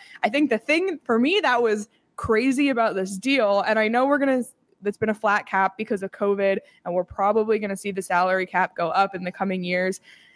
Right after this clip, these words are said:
The fact that this makes him the N H L's highest paid player, because when I think of the N H L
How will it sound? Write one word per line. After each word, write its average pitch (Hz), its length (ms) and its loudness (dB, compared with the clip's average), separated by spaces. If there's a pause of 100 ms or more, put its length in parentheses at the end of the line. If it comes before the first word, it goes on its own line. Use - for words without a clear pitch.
The 240 60 0
fact 247 220 2
that 330 100 -2
this 269 140 0
makes 214 300 -4
him 254 220 0
the 240 100 -2
N 247 100 -2
H 254 140 -2
L's 262 180 0
highest 247 360 -2
paid 254 220 -4
player, 262 280 2
because 220 440 -2 (180)
when 247 160 2
I 208 120 0
think 226 360 -2
of 302 240 -2
the 330 100 0
N 320 140 2
H 320 200 -2
L 330 360 0